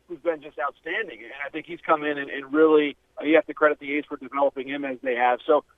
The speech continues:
I love those two guys to headline the rotation. I think as long as they get those consistent looks, and the bullpen, I think, has been worked a lot, but, uh, Bob Melvin does such a great job of balancing the workload, and Chafin helps him do that. So I think as long as the A's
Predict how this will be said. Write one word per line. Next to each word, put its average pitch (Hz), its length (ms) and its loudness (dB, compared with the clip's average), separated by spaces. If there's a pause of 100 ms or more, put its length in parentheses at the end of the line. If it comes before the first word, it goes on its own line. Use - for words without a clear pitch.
I 139 120 0
love 170 260 8
those 175 260 0
two 180 100 -18
guys 165 280 2
to 156 60 -8
headline 160 240 0
the 151 80 -6
rotation. 156 480 -4
I 143 40 -6
think 180 140 -8
as 156 160 -6
long 208 180 -2
as 440 120 -2
they 185 80 0
get 190 180 -8
those 175 260 -6
consistent 151 560 -10
looks, 156 280 6 (420)
and 165 100 2
the 151 60 4
bullpen, 190 400 6
I 190 80 2
think, 185 220 -6
has 160 100 -2
been 143 300 -4
worked 202 240 4
a 233 60 4
lot, 214 320 4 (340)
but, 180 240 6 (160)
uh, 160 60 -6
Bob 185 240 2
Melvin 175 260 -4
does 151 180 -6
such 202 180 -10
a 165 40 -16
great 160 240 -2
job 156 240 4
of 135 80 -8
balancing 147 360 -4
the 135 80 -10
workload, 143 380 -2
and 127 120 -12
Chafin 151 300 -12
helps 147 240 2
him 127 120 -20
do 143 140 -6
that. 135 240 2
So 160 140 6 (300)
I 160 120 6
think 311 180 0
as 196 100 2
long 208 220 8
as 175 80 -2
the 165 160 -10
A's 180 260 0